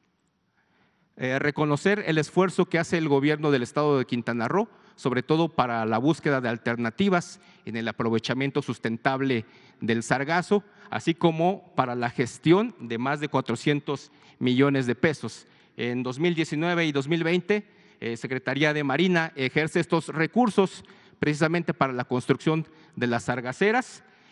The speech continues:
y, eh, a partir de dos mil veintidós y hasta dos mil veinticuatro, el estado de Quintana Roo ha sido el encargado de, eh, erogar estos recursos y entregar, eh, refaccionamientos, sobre todo, y barreras de contención a Secretaría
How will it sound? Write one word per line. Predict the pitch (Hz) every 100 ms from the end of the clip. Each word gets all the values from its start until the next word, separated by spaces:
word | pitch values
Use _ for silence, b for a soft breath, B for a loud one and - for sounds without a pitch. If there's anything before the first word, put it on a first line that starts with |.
| b
y, | 143 185 220
eh, | -
a | 131
partir | - 151 196
de | 196
dos | 165 143
mil | 165 180
veintidós | 170 151 151 151 180 -
y | -
hasta | 127 127
dos | 131
mil | 135 160
veinticuatro, | 156 165 - 196 190 190 180 - b b b -
el | 127
estado | 123 160 165
de | 156
Quintana | 139 131 131 127
Roo | 151 170 -
ha | 135 135
sido | 151 147
el |
encargado | 131 123 120 139 151 143 - B B B
de, | 113 110 107 107 104
eh, | 113 117
erogar | 127 120 131 151
estos | 160 151 139
recursos | 139 - 214 180 202 - - B B
y | 147
entregar, | 165 160 147 147 156 165 170
eh, | 135 131 123
refaccionamientos, | 127 156 - 139 127 151 151 147
sobre | 127 123
todo, | - 147 143 - B B B
y | 127
barreras | 127 135 156
de | 143
contención | 131 127 123 120 151 160 -
a | 127
Secretaría | 120 113 - 113 123 123